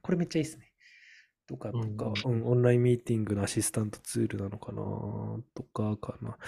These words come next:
Speaker 2: うん。
Speaker 1: これもいいっすね。ね、なんか議事録だったりとか、ネクストアクションの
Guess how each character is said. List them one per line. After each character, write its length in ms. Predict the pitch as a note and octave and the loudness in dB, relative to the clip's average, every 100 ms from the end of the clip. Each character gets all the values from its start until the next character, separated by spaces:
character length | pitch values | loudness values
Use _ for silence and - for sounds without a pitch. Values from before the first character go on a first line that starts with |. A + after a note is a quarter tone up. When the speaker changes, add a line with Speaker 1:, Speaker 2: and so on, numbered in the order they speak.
| - - - A#2+ | -12 -12 -10 -8
Speaker 2:
う 20 | |
ん。 40 | A2 | 4
Speaker 1:
こ 100 | D#3 | 6
れ 40 | |
も 220 | D3+ D#3 | 8 6
い 320 | D#3+ F#3+ F3 E3 | 4 0 4 4
い 20 | |
っ 20 | |
す 180 | D#3 - | 2 0
ね。 520 | A2+ A2+ B2 B2 C3 - _ - | 2 4 4 4 2 -2 _ 8
ね、 260 | F3+ F3+ - - | 10 8 2 8
な 140 | F3 | 8
ん 20 | |
か 240 | D#3+ A2+ - | 10 6 8
議 140 | C#3 | 10
事 100 | C3+ | 12
録 200 | D#3 D#3 | 12 12
だ 80 | F3+ | 12
っ 80 | F#3+ | 12
た 100 | E3+ | 10
り 80 | C#3+ | 10
と 120 | C3 | 10
か、 220 | C3 B2+ | 10 10
ネ 120 | A#2 | 10
ク 100 | A#2 | 6
ス 60 | C3+ | 6
ト 120 | D3+ | 8
ア 60 | C#3+ | 8
ク 100 | - | 8
シ 80 | C3+ | 8
ョ 60 | |
ン 100 | A2+ | 8
の 340 | A2 G#2 G#2 | 8 6 4